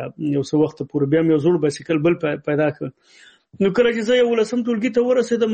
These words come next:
نو ما ته مې پلار وویل چې دا مور دې هم ضعیفه ده، هغې هم، آ، دا هم ناروغي لري، آ، او د ش-، فشار او د شکر او د ګردو. نو تا ته به موږ کوژده وکړو، ځکه ته زموږ یو زوی او موږ بله هیله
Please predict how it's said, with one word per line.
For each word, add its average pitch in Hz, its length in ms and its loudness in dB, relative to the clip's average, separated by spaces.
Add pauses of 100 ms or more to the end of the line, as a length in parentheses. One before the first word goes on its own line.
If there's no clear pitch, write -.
نو 196 240 -2
ما 196 240 0
ته 202 100 -2
مې 185 160 2
پلار 202 220 2
وویل 196 460 4
چې 180 200 -4
دا 156 100 0
مور 180 220 2
دې 175 60 2
هم 180 100 2
ضعیفه 165 360 0
ده، 160 100 2
هغې 156 120 2
هم، 175 100 2 (100)
آ، 156 140 -2
دا 156 200 0
هم 165 100 0
ناروغي 151 360 0
لري، 156 200 0
آ، 156 280 -8 (520)
او 135 360 -14
د 143 80 -16
ش-، 147 300 -10
فشار 151 340 0
او 139 100 0 (340)
د 139 40 2
شکر 151 360 -2
او 147 80 2
د 131 80 -2
ګردو. 135 320 2 (1080)
نو 147 180 4
تا 175 180 0
ته 170 140 0
به 151 100 0
موږ 175 160 2
کوژده 165 320 0
وکړو، 180 360 0
ځکه 170 160 0
ته 151 140 -4
زموږ 165 240 2
یو 175 160 4
زوی 185 280 2
او 160 100 2
موږ 160 220 2
بله 151 260 2
هیله 160 260 2